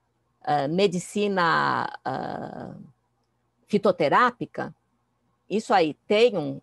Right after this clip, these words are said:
caráter de pesquisa também, por um lado, mas tem o que a gente chama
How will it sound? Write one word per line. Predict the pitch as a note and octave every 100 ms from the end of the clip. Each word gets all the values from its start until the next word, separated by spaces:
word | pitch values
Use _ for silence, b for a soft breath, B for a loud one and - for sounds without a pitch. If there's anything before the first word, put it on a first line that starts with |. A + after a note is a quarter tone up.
| -
caráter | D3 C3+ C3+ - B2+
de | -
pesquisa | - G#3 - D#3+ D#3 G#3 D#4+
também, | A3+ D3+ C3+
por | C3 F#3
um | G3+
lado, | F#3+ F#3 A3+ A3+ -
mas | F#3 G#3+ - -
tem | A3+ C4 B3 E3 _ _ _ _ _ _ -
o | F3+
que | G3+
a |
gente | G3 G3 -
chama | - G#3 A3+ E3 C3